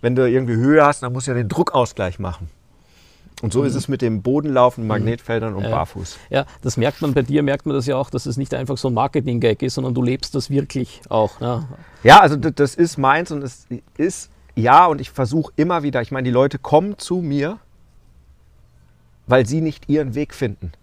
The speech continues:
Speaker 2: Mhm.
Speaker 1: Die laufen in eine Guru-Falle nach der anderen, „Oh, über Nacht reich werden mit Instagram-Kurs.“ Also machen sie das, setzen's aber nicht um,
Speaker 2: Mhm.
Speaker 1: weil es irgendwie nicht ihrs ist. Oder
Speaker 2: Mhm.
Speaker 1: das Produkt
Speaker 2: Ja.
Speaker 1: nicht stimmt. Oder sie
Speaker 2: Ja.
Speaker 1: sich's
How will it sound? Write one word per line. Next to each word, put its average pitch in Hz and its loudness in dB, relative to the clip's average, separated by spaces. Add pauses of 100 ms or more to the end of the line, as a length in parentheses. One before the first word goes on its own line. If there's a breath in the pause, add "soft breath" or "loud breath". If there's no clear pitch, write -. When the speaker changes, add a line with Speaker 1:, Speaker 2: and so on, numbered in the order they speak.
(160)
Speaker 2:
Mhm. 113 -8
Speaker 1:
Die 117 0
laufen 139 2
in 123 -6
eine 165 -2
Guru-Falle 135 -4
nach 127 -6
der 120 -4
anderen, 127 -4 (280 loud breath)
„Oh, 147 2
über 135 0
Nacht 127 -6
reich 120 2
werden 120 -2
mit 110 -4
Instagram-Kurs.“ 101 -8
Also 117 -2
machen 147 -2
sie 151 -10
das, 147 -4 (180 loud breath)
setzen's 139 -2
aber 120 0
nicht 117 -6
um, 147 0
Speaker 2:
Mhm. - -2
Speaker 1:
weil 135 2
es - -8
irgendwie 135 -2
nicht 113 -8
ihrs 113 -4
ist. - -12 (220 loud breath)
Oder 120 2
Speaker 2:
Mhm. 107 -2
Speaker 1:
das 117 -6
Produkt 117 -4
Speaker 2:
Ja. 117 0
Speaker 1:
nicht 110 -4
stimmt. 98 -8
Oder 117 -2
sie 107 -2
Speaker 2:
Ja. 117 0
Speaker 1:
sich's 127 -6